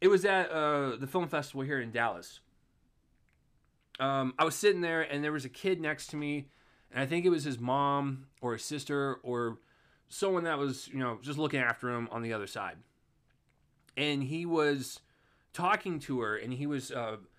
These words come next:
k-, kind of explaining, like, "Hey, like, I'm, I'm too young, like, I don't really know, like, the significance of Mister Rogers or the power that he brought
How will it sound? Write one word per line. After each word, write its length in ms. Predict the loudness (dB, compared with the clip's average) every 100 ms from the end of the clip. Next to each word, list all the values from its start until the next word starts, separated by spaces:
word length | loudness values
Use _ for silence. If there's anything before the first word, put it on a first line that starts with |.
| _ _ _ _
k-, 100 | -18 -8
kind 140 | 0 0
of 60 |
explaining, 380 | 0 -4 -4 -2
like, 140 | -2
"Hey, 240 | 0 0 2
like, 160 | 0
I'm, 260 | 0 -4 -8 _ -12
I'm 100 | -8
too 120 | -4
young, 560 | 2 4 4 2 -2 -2
like, 200 | 0 0 2
I 60 |
don't 180 | 2 2
really 200 | 0 2
know, 240 | 2 0
like, 220 | 0 -2 -4
the 80 |
significance 800 | -10 -8 -6 -6 -6 -6 -6 -6
of 260 | -4 -4 -2
Mister 320 | -4 -6 -8
Rogers 540 | -2 -2 0 -2 -4
or 240 | -6 -8 -10 _ _ _
the 80 | -12
power 400 | -6 -2 0 -2
that 80 | -4
he 120 | -10
brought 640 | -4 2 4 4 -2 -20